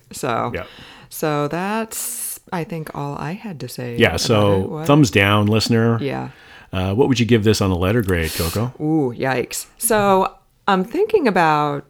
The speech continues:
Speaker 1: the stuff that I've given, like, Ds
Speaker 2: Mm-hmm.
Speaker 1: and D minuses
Speaker 2: Mm-hmm.
Speaker 1: to.
Speaker 2: Which were?
Speaker 1: Which were Hard Kill
Speaker 2: Mm-hmm.
Speaker 1: and, uh, Possessions, which was an H B O Max original series that was awful.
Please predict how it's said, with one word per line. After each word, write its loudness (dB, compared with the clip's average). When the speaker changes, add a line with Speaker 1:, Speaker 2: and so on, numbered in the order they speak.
Speaker 1:
the -4
stuff -8
that -6
I've -8
given, -4
like, -6
Ds 0
Speaker 2:
Mm-hmm. 2
Speaker 1:
and 2
D 0
minuses -4
Speaker 2:
Mm-hmm. -2
Speaker 1:
to. 2
Speaker 2:
Which -2
were? 0
Speaker 1:
Which 0
were 0
Hard -2
Kill -2
Speaker 2:
Mm-hmm. 0
Speaker 1:
and, -2
uh, -4
Possessions, -4
which -4
was -6
an -6
H -6
B -2
O -2
Max -6
original -4
series -4
that -4
was -4
awful. -6